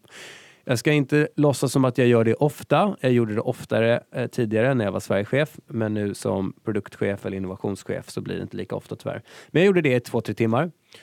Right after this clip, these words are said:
Och då var det en äldre kvinna som ringde in och sa just det här med, eh, "Jag får höra överallt att jag ska flytta från K F till isk. Och jag får hy-, flytta och, eh, bör jag inte göra det?" Och det var liksom svårt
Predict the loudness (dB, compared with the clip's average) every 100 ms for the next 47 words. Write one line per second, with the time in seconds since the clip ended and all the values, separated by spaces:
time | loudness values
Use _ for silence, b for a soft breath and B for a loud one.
0 | B B B -2 -2 2 4 4 4 4
1 | 2 0 0 0 0 0 0 0 0 0
2 | -2 -2 -2 -2 -2 -2 -4 -8 -6 -4
3 | -2 -4 -6 -8 -8 -8 -8 -10 -12 -12
4 | -4 -2 2 0 2 2 2 2 2 0
5 | 0 0 -2 -2 -6 -8 -10 -8 -8 -6
6 | -6 -6 -12 -12 -12 -4 -4 -4 -10 -14
7 | -12 -12 -12 -16 -16 -18 -20 -6 -2 0
8 | 0 -2 -2 -4 -4 -4 -4 -2 -2 -2
9 | -8 -10 -10 -10 -12 -12 -14 -14 -20 -16
10 | -14 -12 -12 -2 2 4 4 0 0 0
11 | 0 0 -2 0 0 2 0 -2 -4 -2
12 | 2 4 4 0 -6 -18